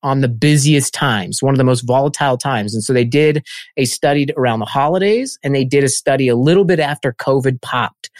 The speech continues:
And they were able to find out that they kind of were the same metric that Kingsgate found, ten percent within that cost per mile of their expected rate. So that shows you, even in volatile times, our algorithms are pretty solid.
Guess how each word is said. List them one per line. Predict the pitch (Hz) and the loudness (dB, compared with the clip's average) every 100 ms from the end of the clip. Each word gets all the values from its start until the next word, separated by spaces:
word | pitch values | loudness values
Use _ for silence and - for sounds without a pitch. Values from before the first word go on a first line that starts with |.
| - - - | -20 -20 -8
And | 135 135 123 | 0 2 4
they | 156 185 | 4 4
were | 202 | 4
able | 170 160 156 151 | 2 0 2 0
to | - | -2
find | 127 143 135 123 | -4 -2 0 2
out | 117 113 | 0 -2
that | 117 113 | -4 0
they | 139 143 143 _ _ _ | 2 2 -2 _ _ _
kind | - 147 135 | -4 0 2
of | 127 | 2
were | 127 | 2
the | |
same | 117 - - 151 160 | 0 0 0 2 4
metric | 143 143 - 147 - | 2 0 -2 -4 -2
that | 113 - | -6 -4
Kingsgate | - 294 240 131 123 104 | -2 0 0 0 -2 -2
found, | - 113 104 101 101 _ - _ | -4 -2 0 -2 -6 _ -20 _
ten | - 175 185 | 0 2 2
percent | - 160 - 156 143 | 2 0 0 -2 0
within | 131 135 | 0 0
that | 120 113 | 0 -4
cost | - 107 107 - | -2 -2 -2 -4
per | 110 | 0
mile | 101 101 101 104 | 2 2 0 -2
of | 104 | -2
their | 104 101 | 0 0
expected | - - 107 101 101 98 | -2 -4 -4 -4 -6 -4
rate. | 95 87 - _ - - - | -4 -6 -14 _ -18 -18 -12
So | - | -2
that | 160 233 | 0 0
shows | - 226 214 | 2 4 4
you, | 156 156 | 2 4
even | 175 208 | 4 4
in | 156 | 4
volatile | 147 156 170 139 120 | 4 2 2 0 0
times, | - 165 131 120 | -2 0 0 0
our | 120 | 0
algorithms | 127 143 147 151 135 127 | 0 0 2 2 2 2
are | 123 | 0
pretty | 107 - 147 | 0 0 2
solid. | 127 - 104 127 214 | 0 0 0 2 0